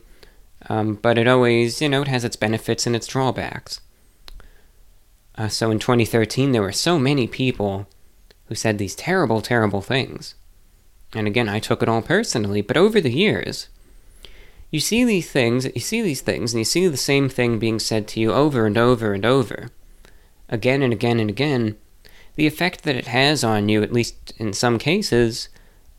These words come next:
uh, diminishes every time, because it's like, "All right,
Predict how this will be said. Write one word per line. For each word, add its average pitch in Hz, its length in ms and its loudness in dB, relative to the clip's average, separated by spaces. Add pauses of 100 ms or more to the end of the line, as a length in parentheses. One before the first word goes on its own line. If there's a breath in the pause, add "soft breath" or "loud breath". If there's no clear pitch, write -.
(120)
uh, 117 180 -4
diminishes 127 600 2
every 117 240 2
time, 117 340 0
because 104 200 -2
it's 113 160 -4
like, 117 140 -4
"All 160 200 0
right, 117 320 -2